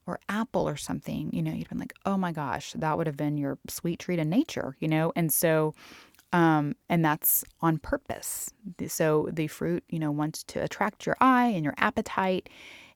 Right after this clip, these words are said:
And in exchange for some nutrition and for some deliciousness, you help them spread their seed. So, you know, imagine historically, you, you're, like, picking off an apple or something, and, you know, you kinda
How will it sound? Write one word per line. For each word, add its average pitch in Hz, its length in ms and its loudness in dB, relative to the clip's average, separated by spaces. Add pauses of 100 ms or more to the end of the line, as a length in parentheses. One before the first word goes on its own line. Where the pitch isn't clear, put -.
(140)
And 185 420 6 (120)
in 190 100 6
exchange 247 560 6
for 165 180 0
some 170 380 0
nutrition 208 880 2
and 147 340 2
for - 140 -6
some 160 220 -2
deliciousness, 156 840 2 (520)
you 226 420 2
help 175 300 0
them 160 220 0
spread 143 440 -4
their 160 140 -2
seed. - 400 -4 (1080)
So, 190 560 8
you 190 80 2
know, 185 120 0
imagine 185 380 -2
historically, 175 500 -4
you, 170 180 -4
you're, 160 380 -6
like, - 140 -10 (500)
picking - 220 -6
off 180 280 -6
an 165 260 -2
apple 185 320 -4
or 151 80 -4
something, 175 420 -6
and, 156 160 -4
you 160 160 -2
know, 156 60 0
you 147 160 -2 (100)
kinda 156 240 -4